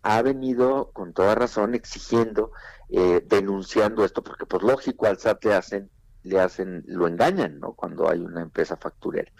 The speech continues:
Pero aquí el problema no solamente son los malos empresarios, que son unos, en este caso, los que se dedican a hacer esta, es una actividad indebida, son, eh, eh, eh, es una actividad ilícita,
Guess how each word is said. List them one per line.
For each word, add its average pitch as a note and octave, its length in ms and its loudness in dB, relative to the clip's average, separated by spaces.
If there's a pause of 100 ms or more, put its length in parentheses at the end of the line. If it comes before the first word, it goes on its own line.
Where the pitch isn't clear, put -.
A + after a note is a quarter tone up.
(380)
Pero A2+ 200 4
aquí D3 320 -2
el D#3 100 2
problema C3 380 -2
no C3+ 120 -10
solamente B2+ 480 -4
son B2+ 180 -6
los A#2 140 -6
malos A#2 320 0
empresarios, G2+ 640 -2
que - 80 -20
son E2 220 -12
unos, E2+ 460 -16
en - 100 -16
este - 180 -8
caso, F#2+ 260 0
los - 240 -2 (280)
que - 120 -10
se - 140 -2
dedican D#2+ 400 -2
a - 20 0
hacer F2 240 -2
esta, - 320 -6 (320)
es - 140 -8
una G2 100 0
actividad E2+ 360 2
indebida, E2+ 440 2
son, E2 440 -14
eh, D#2+ 320 -4
eh, D#2 200 0 (280)
eh, - 460 -8
es E2+ 220 -4
una F2+ 120 -2
actividad F2+ 280 2
ilícita, A#2 840 -6